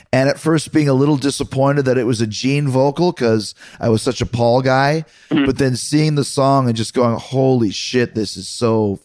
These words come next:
Speaker 1: great." Uh,
Speaker 2: Right.
Speaker 1: that kicked it off for me. Uh, I'll give Heart of Chrome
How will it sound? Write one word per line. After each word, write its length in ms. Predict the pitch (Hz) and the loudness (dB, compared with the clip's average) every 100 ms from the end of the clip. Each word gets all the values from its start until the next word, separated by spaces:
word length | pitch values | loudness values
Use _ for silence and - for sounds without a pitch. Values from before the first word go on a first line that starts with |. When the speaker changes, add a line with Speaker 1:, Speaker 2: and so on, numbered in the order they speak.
| _ _ _ - | _ _ _ -6
Speaker 1:
great." 360 | 104 104 101 - - - - - | -2 -2 -2 -8 -20 -20 -16 -4
Uh, 60 | 110 | 0
Speaker 2:
Right. 180 | 98 | 2
Speaker 1:
that 220 | 104 123 - | 2 0 -2
kicked 220 | 139 127 | -4 0
it 100 | 117 | 2
off 220 | 113 104 | 2 0
for 240 | - 120 | 0 0
me. 220 | 117 117 110 - _ - | 2 0 -4 -14 _ -4
Uh, 140 | 117 | 0
I'll 80 | 123 | 0
give 220 | 135 135 | 2 0
Heart 300 | 110 131 139 | 2 2 2
of 120 | 117 | 0
Chrome 640 | - 139 139 135 139 139 | -2 0 2 2 0 -2